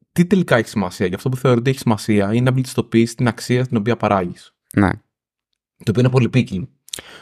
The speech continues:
Speaker 2: Ποιος κρίνει την αξία;
Speaker 1: Αυτός που είναι αποδέκτης αξίας.
Speaker 2: Πάντα υπάρχει ένας άνθρωπος στην άλλη πλευρά, ο οποίος λέει, "Αυτό είναι καλό".
Speaker 1: Αυτό. Μπορεί να είναι ο managers, μπορεί να είναι το, ξέρω εγώ, ο ιδιοκτήτης εταιρείας, μπορεί να είναι πελάτης, μπορεί να
Speaker 2: Ναι, βεβαίως.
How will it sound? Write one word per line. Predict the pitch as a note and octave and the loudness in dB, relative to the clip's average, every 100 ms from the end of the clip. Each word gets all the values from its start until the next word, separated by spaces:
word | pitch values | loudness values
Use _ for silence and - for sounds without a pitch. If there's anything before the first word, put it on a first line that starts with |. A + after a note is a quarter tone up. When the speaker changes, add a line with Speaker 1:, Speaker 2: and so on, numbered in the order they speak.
| _ | _
Speaker 2:
Ποιος | - D#3 D3+ | 2 2 4
κρίνει | D#3 D#3 | 2 2
την | C#3 | 0
αξία; | C#3 - G2+ C#2+ _ _ _ _ _ _ _ _ _ _ _ | -6 -4 -6 -6 _ _ _ _ _ _ _ _ _ _ _
Speaker 1:
Αυτός | - - E3+ F3 | -20 -14 -14 -14
που | - F3 F3+ | -14 -8 -6
είναι | F3 | -8
αποδέκτης | F3 C#3 C#3 - | -10 -12 -14 -16
αξίας. | - _ - _ - | -20 _ -20 _ -2
Speaker 2:
Πάντα | C3 C#3+ | 2 2
υπάρχει | B2+ B2+ | 2 0
ένας | B2 A2+ | -2 -2
άνθρωπος | B2 A#2 A#2 B2 | 0 0 -2 -4
στην | B2+ B2 | -2 0
άλλη | B2+ | 0
πλευρά, | A2+ A#2+ | 0 2
ο | C3 | 2
οποίος | C3 B2 | 2 2
λέει, | C3 C3+ - | 2 0 -2
"Αυτό | - | -4
είναι | A2 | -2
καλό". | G2+ F2+ - _ _ _ _ _ | -2 -4 -6 _ _ _ _ _
Speaker 1:
Αυτό. | - - E2+ _ - C3+ | -16 -14 -14 _ -12 -2
Μπορεί | A#2+ A#2 | 2 2
να | A#2+ A#2+ | 2 -2
είναι | B2+ C3 | -4 -4
ο | B2+ B2 A#2+ A#2 A#2 A#2 A2+ A#2 A2+ A2+ | -4 -2 -2 0 2 2 0 -2 -4 -2
managers, | A2 G2 F2 - - | -2 -4 -6 -8 -6
μπορεί | G2 G2 A2+ | -2 0 0
να | G#2 G#2+ | -2 -2
είναι | A#2+ A#2+ | -2 -4
το, | A#2 A2 A2 G#2+ G#2 G#2 G#2 | 0 2 2 0 -2 -4 -8
ξέρω | - G#2+ | -8 -8
εγώ, | G#2 G#2+ G#2+ G2+ G2+ | -4 -2 -2 -4 -6
ο | G#2 | -2
ιδιοκτήτης | A2 - A#2 | -2 -2 -6
εταιρείας, | - G2+ F#2 F2+ | -2 -4 -4 -2
μπορεί | G2+ | -2
να | A#2+ | 0
είναι | C3 | 0
πελάτης, | C#3+ D3+ A#2 - - - | 0 0 0 -4 -20 -12
μπορεί | F#2+ F#2+ | -8 -8
να | G2 G#2 | -6 -4
Speaker 2:
Ναι, | A#3 | -2
βεβαίως. | B2+ C#3 A2+ | -2 0 0